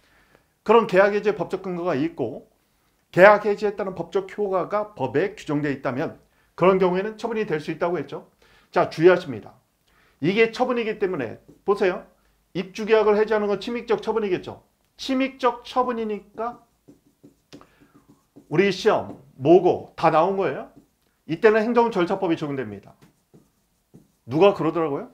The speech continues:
"박도원이 이거 잘못 가르쳤다. 공법상 계약의 절차법이 적용된다." 저는 그런 말 한 적 없어요. <laughs> 공법상 계약은 행정절차법 적용 사안이 아니죠. 계약 해지의 처분성이 인정될 때 얘기하는 거예요. 중간에 쏙 빼먹고 잘못 이해하고 있으면 안 되죠.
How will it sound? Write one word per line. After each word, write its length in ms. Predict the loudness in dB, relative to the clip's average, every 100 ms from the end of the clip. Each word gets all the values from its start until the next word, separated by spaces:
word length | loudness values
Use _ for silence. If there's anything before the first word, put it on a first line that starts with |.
| _
"박도원이 380 | -6 0 0 0
이거 120 | -4
잘못 240 | -4 -6
가르쳤다. 540 | -6 -6 -8 -6 -8 -10 _
공법상 440 | -10 -4 -4 -4 -4
계약의 280 | -2 -2 -4
절차법이 380 | -6 -6 -8
적용된다." 540 | -6 -6 -4 -6 -8 -12 _ _ _
저는 180 | -6
그런 180 | -2 0
말 120 | 0
한 100 | -2
적 100 | -4
없어요. 460 | -10 -8 -6 -6 -10 _ _ _
<laughs> 580 | -20 _ _ _ _ _
공법상 520 | -4 6 6 6 0
계약은 360 | 2 0 2 -2
행정절차법 580 | -2 -2 -2 -4 -4 -4
적용 180 | -4 -2
사안이 240 | -2 -2
아니죠. 520 | -4 -4 -6 -8 -10 _ _ _ _
계약 380 | -6 -2 -2 -4
해지의 300 | -8 -8 -8
처분성이 440 | -8 -8 -6 -4
인정될 460 | -4 -2 -2 -2 -2
때 100 | 0
얘기하는 380 | 0 0 -4 -6
거예요. 280 | -8 -10 -16 _ _ _ _
중간에 320 | -2 2 2
쏙 220 | -2 -4
빼먹고 340 | -2 -2 -4 -6
잘못 400 | -4 -4 -4 -2
이해하고 320 | -2 -2 -6
있으면 220 | -10 -12
안 80 | -12
되죠. 360 | -14 -14 -20